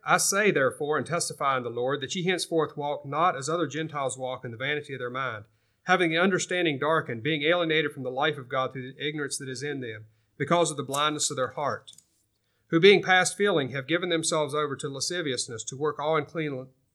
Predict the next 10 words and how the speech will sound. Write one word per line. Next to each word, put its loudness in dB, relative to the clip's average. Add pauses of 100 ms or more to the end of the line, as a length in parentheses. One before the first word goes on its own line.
(240)
cleanliness -2
with -12 (340)
greediness. 0 (800)
But 2
ye 10
have 8
not 6
so 8
learned 4
Christ, 4